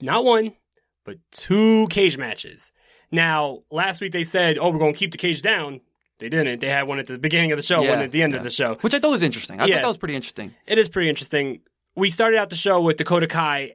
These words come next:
Speaker 1: and with Tegan Knox in a cage match.
Speaker 2: Uh, if I, I, I'm sorry to cut you off there, De Niro, but I just wanted to point out that with these, these double cage matches, it sort of felt like they were playing catch up with A E W.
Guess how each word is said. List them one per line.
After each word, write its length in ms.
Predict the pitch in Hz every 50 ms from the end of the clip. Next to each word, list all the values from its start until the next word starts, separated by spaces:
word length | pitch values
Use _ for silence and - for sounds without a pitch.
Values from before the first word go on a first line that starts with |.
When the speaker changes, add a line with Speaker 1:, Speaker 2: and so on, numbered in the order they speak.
| _ _
Speaker 1:
and 400 | 160 160 156 151 143 139 131 127 -
with 260 | 151 151 147 131 -
Tegan 300 | - - 175 160 151 147
Knox 420 | 147 135 113 - - - - - - _ _ -
in 140 | 160 147
a 20 | 135
cage 240 | - 143 127 - 107
match. 400 | 98 - - - - - - - - - -
Speaker 2:
Uh, 60 | 214
if 300 | 226 196 156 208 233 - - -
I, 120 | - - - -
I, 80 | 180 - -
I'm 120 | - 233 233
sorry 140 | 262 240
to 40 | 240
cut 180 | - 208 170 175
you 80 | 185
off 100 | 165 165
there, 100 | - 139
De 100 | 123 139
Niro, 260 | 156 170 165 143 123 -
but 240 | 123 117 - - _ -
I 80 | -
just 200 | 208 254 233 - 240
wanted 140 | 233 196
to 60 | 160 -
point 320 | - - 156 143 131 -
out 260 | 127 123 120 - -
that 140 | - 107 -
with 160 | 143 175 180 180
these, 200 | 208 175 165 - _ _ _ _ _
these 180 | 156 156 - - _ _ _
double 220 | - 160 156 165 -
cage 320 | - - 147 143 165 165
matches, 580 | 165 165 165 160 160 - - 196 180 165 - - _ - - - _ _ _ _ _ _ _ _ -
it 80 | 175
sort 160 | 170 - 262
of 80 | 226 -
felt 140 | 226 202 165
like 100 | 156 127
they 100 | 160 165
were 60 | 160
playing 220 | 160 170 151 123
catch 260 | - - 135 139 - 156
up 160 | 143 - 123
with 100 | 110 -
A 40 | 120
E 100 | 117 113
W. 320 | 107 107 113 120 131